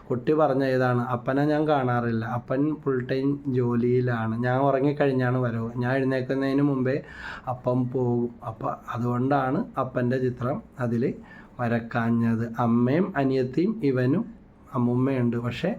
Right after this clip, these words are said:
അച്ഛനില്ല. ഒരു കുഞ്ഞ് വളർന്ന് വലുതാകണമെങ്കിൽ ഒരു കുഞ്ഞിന് വേണ്ടത്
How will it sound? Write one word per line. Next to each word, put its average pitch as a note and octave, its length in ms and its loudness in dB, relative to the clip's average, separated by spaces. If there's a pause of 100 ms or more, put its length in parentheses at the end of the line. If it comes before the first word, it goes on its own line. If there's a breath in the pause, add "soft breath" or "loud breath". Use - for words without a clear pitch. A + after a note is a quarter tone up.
(360 loud breath)
അച്ഛനില്ല. A2+ 440 -4
ഒരു B2+ 160 2
കുഞ്ഞ് D3+ 320 4
വളർന്ന് C#3+ 500 4 (160)
വലുതാകണമെങ്കിൽ C3 960 2 (240)
ഒരു B2+ 120 0
കുഞ്ഞിന് C3 400 2
വേണ്ടത് C3 420 2